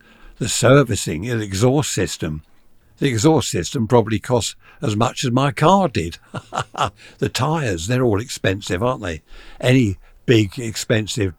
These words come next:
posh type car, the tyres cost a fortune, the, everything costs a lot of money. Just a, a simple service will cost you a lot of money, too much money. I'm not into cars, I've never been into cars.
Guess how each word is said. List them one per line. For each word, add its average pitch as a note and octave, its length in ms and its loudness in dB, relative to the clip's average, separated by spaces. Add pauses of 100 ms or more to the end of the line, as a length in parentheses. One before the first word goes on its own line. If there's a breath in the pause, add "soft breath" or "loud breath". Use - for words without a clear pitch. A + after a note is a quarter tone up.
posh A#2 340 0
type G2+ 340 -2
car, F#2+ 440 -2 (420 loud breath)
the - 80 -6
tyres A2+ 440 0
cost A2+ 300 -4
a G2+ 60 -4
fortune, A2 600 -2
the, F2 200 -4 (140)
everything A2 440 4
costs A2+ 320 -6
a A2 40 -4
lot G2+ 200 4
of G2 80 0
money. G2+ 340 -2 (420 soft breath)
Just - 200 -4
a, G#2+ 160 0
a G2+ 40 0
simple G#2+ 380 2
service A#2 640 2
will G2+ 120 -8
cost A2 320 -8
you F#2 240 -4 (320 soft breath)
a C3 60 0
lot C#3 220 8
of G2+ 100 0
money, D2+ 320 -6 (200)
too F3+ 220 6
much G#2+ 300 0
money. D#2 340 -8 (340)
I'm A#2 180 4
not F2+ 160 2
into F2+ 260 -2
cars, F#2+ 440 -4
I've G2 100 0
never G#2 200 0
been E2 160 -6
into F2 220 -8
cars. E2+ 460 -6